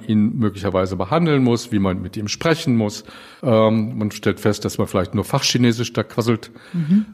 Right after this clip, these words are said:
Speaker 1: Also, äh, wird man auch gezwungen, richtig, äh, in, in normaler Sprache zu erklären und so.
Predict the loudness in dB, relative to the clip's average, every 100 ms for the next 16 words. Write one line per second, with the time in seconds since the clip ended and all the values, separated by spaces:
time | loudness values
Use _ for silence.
0 | -4 0 4 4 4 0 -2 -2 -2 -4
1 | -6 -8 -6 -4 -2 -2 -4 -4 -2 0
2 | -2 -4 -8 -10 -10 -4 0 0 0 -2
3 | -2 -2 -2 -2 -2 -2 -2 0 2 2
4 | 0 0 2 2 2 0 0 -2 -2 -2
5 | 0 0 -4 -4 -6